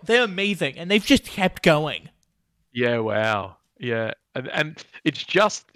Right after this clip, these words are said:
Speaker 2: nostalgic enough to, um, keep you, like, engaged,
Speaker 1: Mm-hmm.
Speaker 2: but the stories are really interesting and,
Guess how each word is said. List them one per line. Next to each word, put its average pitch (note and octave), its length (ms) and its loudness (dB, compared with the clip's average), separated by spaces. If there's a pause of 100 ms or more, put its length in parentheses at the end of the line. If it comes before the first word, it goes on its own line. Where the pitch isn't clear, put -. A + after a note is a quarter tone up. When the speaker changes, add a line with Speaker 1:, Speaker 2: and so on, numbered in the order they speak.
(160)
Speaker 2:
nostalgic A#2+ 600 -2
enough G#2 440 -4
to, A2 460 -10 (520)
um, G2+ 440 -4
keep D#3 240 -2
you, A2+ 360 -6 (260)
like, G#2+ 320 -4
engaged, A#2 760 -4
Speaker 1:
Mm-hmm. D3 240 -14
Speaker 2:
but C#3 140 2
the D3 60 -6
stories G3+ 420 0
are C3+ 80 2
really D3+ 460 2
interesting C#3 580 -6
and, G#2+ 180 -10